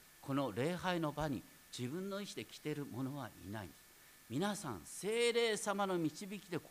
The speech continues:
こに来てる。皆さんもすでに聖霊の導きを受けているんです。その聖霊の導きを受け、受けて、ね、大切なのは、本当にですね、聖霊様が示してくださるビジョンがあるんです。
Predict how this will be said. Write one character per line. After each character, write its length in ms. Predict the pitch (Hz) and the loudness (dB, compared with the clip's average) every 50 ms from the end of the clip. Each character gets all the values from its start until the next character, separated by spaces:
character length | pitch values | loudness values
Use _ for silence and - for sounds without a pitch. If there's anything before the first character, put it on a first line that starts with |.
| 101 | -6
こ 80 | 113 135 | -4 -2
に 80 | 120 | -2
来 100 | 107 - | -4 -6
て 100 | - - | -8 -8
る。 60 | 98 - 98 - - - - - - - - - - - - - - - - - - - - - - - - - - - - - - - - | -10 -10 -12 -20 -20 -20 -20 -20 -20 -20 -20 -20 -20 -20 -20 -20 -20 -20 -20 -20 -20 -20 -20 -20 -20 -20 -20 -20 -20 -20 -20 -20 -16 -6 -2
皆 180 | 117 147 175 | 2 2 2
さ 120 | - 180 156 | 2 2 0
ん 80 | 127 | 0
も 80 | 113 - - - | -2 -4 -6 -10
す 160 | - 220 240 | -8 -6 0
で 120 | 226 202 | 0 0
に 100 | 147 104 | 0 0
聖 320 | - - - 190 220 233 233 | -4 -4 0 2 2 2 4
霊 120 | 233 226 | 2 2
の 120 | 214 196 | 0 0
導 340 | 175 170 160 - 160 175 185 | 0 -2 -2 -4 -6 -10 -8
き 140 | - - 165 | -6 -4 -4
を 40 | 127 | -4
受 80 | - - 117 - | -4 -6 -12 -12
け 80 | - | -12
て 100 | - - | -12 -12
い 40 | 98 | -12
る 40 | 92 | -12
ん 20 | |
で 60 | - - - - - - - - - - - - - - - | -14 -16 -20 -20 -20 -20 -20 -20 -20 -20 -20 -20 -20 -16 -12
す。 60 | - | -6
そ 100 | - 226 | -2 -2
の 120 | 247 - 196 | 0 0 -2
聖 420 | - - 208 220 247 254 254 254 | -2 0 0 2 2 2 2 2
霊 40 | 262 | 2
の 140 | 247 233 214 | 2 0 -2
導 260 | 196 190 185 - 233 | -2 -4 -6 -8 -10
き 200 | 202 214 214 208 | -10 -4 -2 -2
を 40 | 202 202 - - | -2 -4 -6 -10
受 180 | 180 185 - - | -10 -10 -10 -10
け、 60 | - - - - - | -12 -12 -14 -10 -8
受 200 | 147 - - 202 | -6 -2 -2 -2
け 0 | |
て、 260 | - - 160 143 - - - - - - | 0 2 2 2 2 0 -8 -18 -10 -8
ね、 140 | 123 139 - - | -6 -6 -6 -4
大 160 | 135 151 185 | -4 -4 -2
切 280 | 175 - 202 190 - 185 | -2 -4 -6 -6 -4 -2
な 140 | 180 175 170 | -2 0 0
の 160 | 147 127 117 | 0 0 -2
は、 100 | 98 - - - - - - - - - - | -2 -4 -6 -12 -20 -20 -20 -20 -20 -12 -4
本 200 | - 185 233 247 | -2 0 0 0
当 180 | - - 240 240 | 0 0 0 0
に 60 | 208 | 0
で 100 | 180 151 | -4 -6
す 100 | 120 - | -6 -4
ね、 140 | 143 107 - - - - - - - - - - - - | -4 -4 -4 -6 -14 -20 -20 -20 -20 -20 -20 -20 -20 -18
聖 300 | - - - 226 254 262 | -8 0 2 4 4 4
霊 160 | 269 262 247 | 4 4 4
様 200 | 247 262 247 240 | 4 2 -2 0
が 100 | 214 208 | 0 -2
示 280 | - - - 185 233 254 | -2 -2 -2 0 0 0
し 80 | 240 | 2
て 80 | - 220 | 0 -4
く 60 | 180 | -2
だ 100 | 185 180 | -2 -2
さ 140 | - 202 180 | 0 0 0
る 100 | 165 127 | 0 0
ビ 140 | 113 190 233 | 0 0 2
ジ 100 | 247 285 | 4 6
ョ 40 | 269 | 6
ン 120 | 233 180 | 6 6
が 160 | 135 127 160 208 | 4 4 4 2
あ 60 | 233 | 2
る 100 | 202 165 | 2 0
ん 100 | 123 92 | -2 -4
で 80 | 80 | -6
す。 40 | - | -10